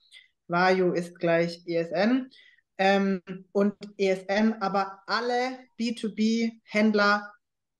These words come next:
fast alle, rausgeschmissen hat, beziehungsweise keiner darf mehr das online verkaufen. Ich war aber Athletin dort und das waren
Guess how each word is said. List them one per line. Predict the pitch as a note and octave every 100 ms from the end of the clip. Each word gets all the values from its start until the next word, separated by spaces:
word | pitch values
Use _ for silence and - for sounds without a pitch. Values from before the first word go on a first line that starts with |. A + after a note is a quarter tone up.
| _
fast | F#3+ -
alle, | G3+ G3+ G#3+ G#3+ - _ _ D#3+
rausgeschmissen | F#3 C4 C4 C4+ B3+ B3+ B3+ B3
hat, | A#3+ A#3+
beziehungsweise | F#3+ G#3+ G3+ G3 F#3
keiner | F#3 - A3 A#3 A#3+ A#3
darf | G3 G3 G3+ -
mehr | F#3 F#3 F#3 F#3 - _
das | F3 E3+ -
online | F#3+ F#3+ F#3+
verkaufen. | F#3 F3+ G3 G3 G3 D#3+
Ich | F#3 -
war | G#3+
aber | F3+ F3+ F3+
Athletin | F3+ G#3+ B3 G3
dort | F3+ F3+ G#3 A3+ - _ _ -
und | G3+ G#3 - _
das | F#3+ F#3
waren | F#3+ F#3+ F#3+